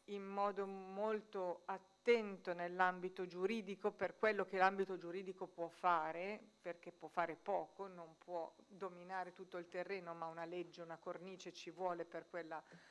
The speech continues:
diciamo così, stabilizzazione che più volte Adolfo quest'oggi ha evocato. Eh, ma c-, c'è un punto, a mio parere, che, eh, queste preoccupazioni segnalano e va pre-, vanno prese sul serio,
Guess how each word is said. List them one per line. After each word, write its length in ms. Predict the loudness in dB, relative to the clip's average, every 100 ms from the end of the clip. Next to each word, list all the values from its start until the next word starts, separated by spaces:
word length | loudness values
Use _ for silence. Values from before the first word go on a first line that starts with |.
| -20 -20
diciamo 380 | -18 -4 -4 -2
così, 200 | -6 -6
stabilizzazione 1000 | -4 2 2 2 -6 -4 -6 -4 -6 -6
che 100 | -10
più 160 | -10 -8
volte 400 | -4 -4 -4 -6
Adolfo 420 | -4 -4 -6 -8
quest'oggi 720 | -8 -10 -6 -6 -6 -8 -8
ha 140 | -6 -4
evocato. 800 | -6 -6 -4 -4 -6 -6 -8 -8 -18 -20 -20 -20 -20 _ 4
Eh, 540 | 6 6 6 4 2
ma 220 | -2 0 0
c-, 180 | -2
c'è 180 | -2 4
un 220 | 6 4
punto, 340 | -2 -2 0 2
a 60 |
mio 180 | 2 0
parere, 560 | 4 4 6 4 2 -4
che, 460 | -4 0 0 0 -2
eh, 680 | 0 0 -2 -4 -6 -8 -12 -20 -20 -20 -18 -18 -18 -18 -20 _
queste 300 | -6 -4 -4
preoccupazioni 880 | -2 -4 -4 -6 -4 -2 -2 -2 -2
segnalano 880 | -6 -6 -2 0 2 0 -2 -2
e 80 | -2
va 120 | 0
pre-, 200 | -2 -4 -2
vanno 280 | -2 -2
prese 340 | -6 -2 -2 -4
sul 260 | -8 -8
serio, 680 | -8 -4 -2 -2 0 0 0